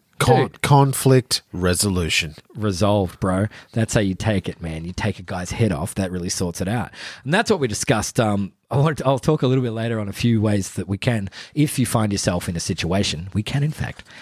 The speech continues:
Speaker 2: dispatch these, uh, foes if you ever find yourself in a vampiric conflict.
Speaker 1: Love it. Love
Speaker 2: Um,
Speaker 1: it.
Speaker 2: who knows? It might happen. But perhaps, um, should we, should we talk on, on, on this guy just a little bit, this fella that I've been dying to talk about?
Speaker 1: The big, the big V.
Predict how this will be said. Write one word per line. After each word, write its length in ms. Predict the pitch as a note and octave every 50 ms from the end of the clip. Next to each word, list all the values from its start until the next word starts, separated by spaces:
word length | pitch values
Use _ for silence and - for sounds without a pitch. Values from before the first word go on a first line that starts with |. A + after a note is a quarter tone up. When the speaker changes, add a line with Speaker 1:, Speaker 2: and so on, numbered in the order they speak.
| - - - -
Speaker 2:
dispatch 760 | - F#3+ - - - - - A#2+ G#2+ - - - - - - - - -
these, 320 | D2 D2+ D2 D2 C#2+ C#2+
uh, 140 | D2 C#2 C#2
foes 460 | D#2 - - F#2 F2 F#2 A#2+ C#3 A#2
if 120 | A2 G#2 -
you 60 | B2+
ever 180 | A#2+ A#2 A#2+ G#2+
find 360 | G#2 - B2+ C3 C3 C#3 C3
yourself 280 | - - C#3+ C#3 -
in 60 | D#3 C#3+
a 40 | B2
vampiric 400 | A2+ D3 D3 C#3 - D#3 D#3 -
conflict. 420 | - - G3 F#3+ - - - _ - -
Speaker 1:
Love 160 | - F2 F2 -
it. 100 | - - - - _ _ _ - -
Love 160 | E2 F2+ F2
Speaker 2:
Um, 60 | E2
Speaker 1:
it. 100 | D#2 - _ _ _ - _ _ - _ _ -
Speaker 2:
who 100 | D3 F3
knows? 200 | C#3+ A#2 G#2+ G2
It 60 | F#2+
might 160 | F2+ F#2 F2+
happen. 280 | E2+ - - - - - _ - - - - - -
But 180 | - F#3 - -
perhaps, 460 | - A3+ B3+ C4+ - - - - -
um, 400 | F#3 E3 D#3+ D3 C3+ A#2+ G#2+ - - -
should 140 | - - F3+
we, 140 | F3+ E3 -
should 160 | - - F#3 F#3
we 80 | E3+
talk 320 | D#3+ - C4 C#4 C4+ - G3
on, 280 | F3+ E3 D#3+ C#3+ -
on, 440 | - B2+ B2+ A#2+ A#2 A2+ G#2+ G#2 G2 F#2 A2 A2 - -
on 120 | A2+ A2+
this 120 | C#3 C3 -
guy 220 | - C3 C#3+ D#3+
just 160 | C#3+ B2+ -
a 20 | G#2+
little 160 | B2 B2 G#2+
bit, 140 | C#3+ F#3 -
this 160 | A#2+ - -
fella 280 | - - A2 A#2 F#3 F#3
that 100 | C3+ A#2+
I've 80 | A2
been 140 | G#2 F#2+ F#2
dying 200 | F2+ G#2 G#2 G2+
to 60 | F2
talk 180 | - - F#2+ F#2+
about? 200 | G#2 B2 D#3 - _ -
Speaker 1:
The 80 | A2 E2+
big, 280 | - G#2+ G#2 E2 - _
the 100 | - G#2
big 220 | D#2+ G#2 G2+ E2 D#2+
V. 440 | - F#2+ F#2 F#2 F2+ F2+ F2+ F2+